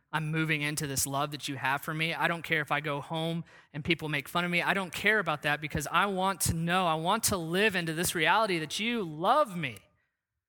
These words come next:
Like, I want that to change my life." And it's in that moment that I,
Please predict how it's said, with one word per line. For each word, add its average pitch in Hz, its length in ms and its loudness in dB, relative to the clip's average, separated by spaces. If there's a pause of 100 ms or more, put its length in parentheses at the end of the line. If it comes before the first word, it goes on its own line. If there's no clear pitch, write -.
(180)
Like, 208 240 6
I 208 80 8
want 240 320 4
that 254 160 4
to 214 100 2
change 254 440 4
my 196 180 6
life." 214 440 4
And 208 100 0
it's 202 140 0
in 294 100 2
that 254 160 6
moment 240 420 4
that 208 120 6
I, 202 180 6